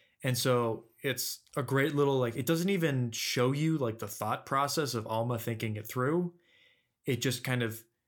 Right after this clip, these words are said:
shows you that he gets sick after, uh, working a lot,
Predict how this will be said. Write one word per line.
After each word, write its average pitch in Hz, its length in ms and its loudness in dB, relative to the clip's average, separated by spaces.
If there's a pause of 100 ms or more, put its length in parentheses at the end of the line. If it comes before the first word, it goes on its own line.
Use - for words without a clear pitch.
(280)
shows 139 380 0
you 170 260 4
that 156 340 0
he - 180 -6
gets 156 240 0
sick 160 400 0
after, 127 720 0 (160)
uh, 120 460 -2 (480)
working 135 380 0
a 110 60 0
lot, 104 380 -6